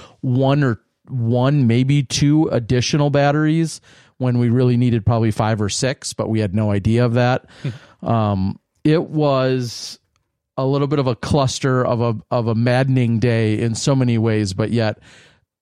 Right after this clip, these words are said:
Speaker 1: uh, it, you can't
Speaker 2: Ex-,
Speaker 1: say it enough.
Speaker 2: exciting.
Speaker 1: Everything that we learned and the excitement that came with it,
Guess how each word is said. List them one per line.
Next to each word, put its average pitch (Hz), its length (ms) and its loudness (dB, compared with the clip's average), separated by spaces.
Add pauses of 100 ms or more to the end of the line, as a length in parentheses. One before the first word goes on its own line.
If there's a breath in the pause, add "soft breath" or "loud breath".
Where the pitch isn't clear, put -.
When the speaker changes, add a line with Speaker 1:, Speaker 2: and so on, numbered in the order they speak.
(260)
Speaker 1:
uh, 67 180 -12
it, 147 220 0
you 135 200 -2
can't 151 280 0
Speaker 2:
Ex-, - 100 -4
Speaker 1:
say 147 140 2
it 135 60 2
enough. 131 520 0
Speaker 2:
exciting. 127 580 -4
Speaker 1:
Everything 160 600 2
that 131 160 2
we 131 160 2
learned 120 400 2
and 120 220 0
the 117 60 0
excitement 117 520 -2
that 107 140 -2
came 110 280 -6
with 113 180 -8
it, 98 200 -10